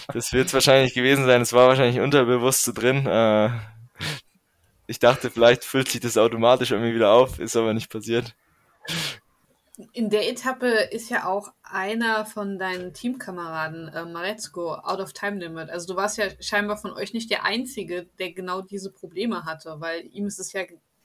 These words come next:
Speaker 2: mehr oder weniger identischerweise passiert.
Speaker 1: Ja, ich kann da keine Informationen geben. Ich hab auch nicht mit ihm danach geredet, was passiert ist.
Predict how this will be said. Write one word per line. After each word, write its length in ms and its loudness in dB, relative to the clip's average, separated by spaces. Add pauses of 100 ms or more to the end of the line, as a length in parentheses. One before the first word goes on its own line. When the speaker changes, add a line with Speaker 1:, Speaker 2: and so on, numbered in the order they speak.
(160)
Speaker 2:
mehr 140 -8
oder 160 -6
weniger 260 -6
identischerweise 800 -10
passiert. 500 -12 (1000)
Speaker 1:
Ja, 460 10
ich 480 -4
kann 240 2
da 160 4
keine 320 2
Informationen 560 -2
geben. 140 0
Ich 60 -2
hab 100 0
auch 140 2
nicht 180 -2
mit 100 -6
ihm 140 -4
danach 340 2
geredet, 400 -2
was 160 0
passiert 320 -4
ist. 240 -4